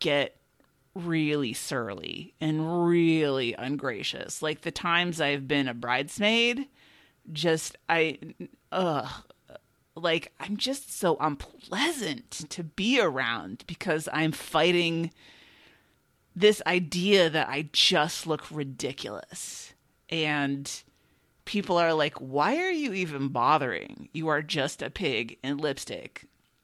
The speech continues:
Still a pig, but now you're a foolish pig.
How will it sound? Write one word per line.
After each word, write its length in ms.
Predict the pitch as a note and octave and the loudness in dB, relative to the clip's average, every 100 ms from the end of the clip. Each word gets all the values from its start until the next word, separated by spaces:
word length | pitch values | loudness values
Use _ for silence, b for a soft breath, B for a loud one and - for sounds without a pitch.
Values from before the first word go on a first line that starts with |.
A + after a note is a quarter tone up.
| - | -14
Still 400 | - - B3+ D#4+ | -10 0 2 2
a 40 | |
pig, 640 | - F#4+ F4 E4 C#4 D4 - _ _ _ _ _ _ _ _ _ - | 0 2 2 0 -2 -8 -12 _ _ _ _ _ _ _ _ _ -10
but 140 | B2+ | -4
now 220 | C#3 G#3+ | 4 6
you're 160 | B3 G#3 | 6 2
a 60 | F3+ | 0
foolish 420 | F3+ D#3 B2 - | -2 -2 -2 -6
pig. 440 | D3+ C#2+ B1 - | -10 -12 -12 -16